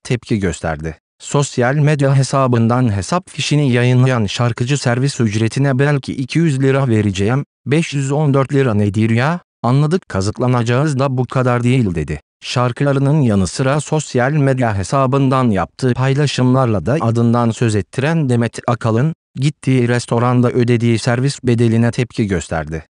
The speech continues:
Lüks restoranlara bahşiş sistemi yerine servis bedeli getirildi. Masaya açılan servislerin ve hizmet eden garsonların bahşişi hesabın yüzde onluk bir dilimine göre hesaba yansıtılıyor.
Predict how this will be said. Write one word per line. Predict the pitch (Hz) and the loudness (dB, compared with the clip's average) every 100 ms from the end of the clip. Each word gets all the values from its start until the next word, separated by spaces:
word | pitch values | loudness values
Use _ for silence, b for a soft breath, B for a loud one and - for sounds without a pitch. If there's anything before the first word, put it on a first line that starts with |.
| - | -2
Lüks | 131 - - | -2 -2 -4
restoranlara | 107 - - 120 127 131 131 160 135 | -4 -4 -2 0 2 2 2 0 0
bahşiş | 127 120 123 - - | 0 0 -4 -4 -6
sistemi | - 110 - 127 123 | -4 -4 0 0 2
yerine | 123 104 107 107 | 2 2 0 0
servis | 127 120 139 - | -2 -2 -2 -2
bedeli | 123 117 120 110 | 0 2 2 0
getirildi. | 85 - 73 73 69 - _ - | -2 -4 -6 -8 -10 -14 _ -4
Masaya | 117 143 151 147 156 | -2 0 0 0 0
açılan | 131 - 127 127 123 | -2 0 0 2 2
servislerin | 95 131 123 117 110 117 113 139 135 | 0 -2 0 0 0 0 2 2 2
ve | 135 | 2
hizmet | 123 131 135 127 - | 2 2 0 0 0
eden | 135 151 147 | 2 2 2
garsonların | 127 131 - 117 113 110 113 104 | 2 0 0 0 2 2 2 0
bahşişi | 85 - 135 - 170 | -2 -2 -4 -2 0
hesabın | 135 - 139 127 127 | 0 0 0 2 2
yüzde | 123 117 123 120 175 - | 0 2 2 2 -2 2
onluk | 139 139 143 - | 2 4 2 0
bir | 123 123 | 0 0
dilimine | 107 113 113 120 147 | 0 2 2 2 2
göre | 127 113 113 101 | 2 2 2 0
hesaba | 95 - 131 151 | -2 -2 -2 -2
yansıtılıyor. | 117 101 101 - - 85 78 | -2 -2 -2 -4 -4 -4 -4